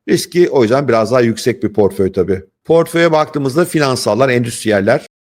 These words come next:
tüketici zorunlu olmayan harcamaları, sağlık harcamaları,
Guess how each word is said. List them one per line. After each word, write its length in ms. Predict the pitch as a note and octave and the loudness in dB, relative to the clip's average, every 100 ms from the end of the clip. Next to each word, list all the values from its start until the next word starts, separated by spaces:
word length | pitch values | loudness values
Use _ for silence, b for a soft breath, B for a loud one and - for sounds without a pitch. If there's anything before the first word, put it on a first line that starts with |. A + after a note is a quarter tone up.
| _ _ _ _ _ _ | _ _ _ _ _ _
tüketici 560 | - - D3 B2+ C3 B2 | -14 -2 0 2 2 2
zorunlu 260 | A#2+ A#2+ A#2 | 2 2 2
olmayan 240 | A2 G#2 | 2 0
harcamaları, 560 | G#2 G2+ G#2 G2 A2 C#3+ | 0 0 0 0 -2 -2
sağlık 340 | A#2 A2+ A#2 | 0 0 2
harcamaları, 800 | G2+ G2 G2 F#2+ G2+ C3 D#3 | 0 0 -4 -2 0 0 -2